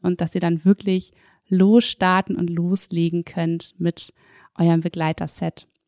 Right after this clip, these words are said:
Ha, die Rauhnächte. Ja, was, was, was sind sie eigentlich? Wann finden sie genau statt?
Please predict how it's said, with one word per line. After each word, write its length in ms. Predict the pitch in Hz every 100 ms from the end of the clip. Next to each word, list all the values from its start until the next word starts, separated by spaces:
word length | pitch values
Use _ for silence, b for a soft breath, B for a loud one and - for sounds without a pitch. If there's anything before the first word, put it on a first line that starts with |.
| _ _ _ _ _
Ha, 260 | - 190 170 _ _ b b b b -
die 100 | 202
Rauhnächte. 800 | 175 180 185 170 - - 175 180 b b b b
Ja, 360 | - 196 208 185 -
was, 300 | 190 - -
was, 320 | 202 190 - -
was 240 | 202 202
sind 260 | 220 262 -
sie 220 | 240 -
eigentlich? 840 | 190 202 202 196 - 185 180 - 185
Wann 380 | 220 226 254 240
finden 380 | 220 226 220
sie 140 | 185 185
genau 340 | 185 180 175
statt? 580 | 165 - - 254 -